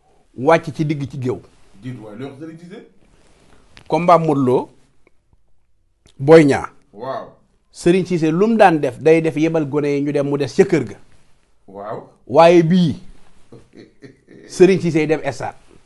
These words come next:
Speaker 2: Serigne Cissé mooy wàcc arène nationale.
Speaker 1: Débat déeb yu mujj yi Modou di def, Serigne Cissé bokk ca ña koy def,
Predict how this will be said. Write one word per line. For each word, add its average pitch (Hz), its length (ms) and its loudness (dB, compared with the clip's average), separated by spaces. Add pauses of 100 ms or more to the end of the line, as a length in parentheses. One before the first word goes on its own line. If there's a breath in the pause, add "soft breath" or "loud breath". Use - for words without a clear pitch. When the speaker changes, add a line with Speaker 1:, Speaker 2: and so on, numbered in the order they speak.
(1300)
Speaker 2:
Serigne 254 300 -10
Cissé 240 180 -16
mooy 240 140 -6
wàcc 240 220 -6
arène 233 160 -6
nationale. 131 140 -8
Speaker 1:
Débat 180 360 6
déeb 170 260 6
yu 170 160 0
mujj 165 300 2
yi 175 240 0
Modou 226 340 2
di 170 100 0
def, 160 320 -4 (1400)
Serigne 185 460 2
Cissé 170 320 -2
bokk 165 440 -2
ca 170 100 0
ña 190 140 4
koy 214 200 6
def, 196 200 4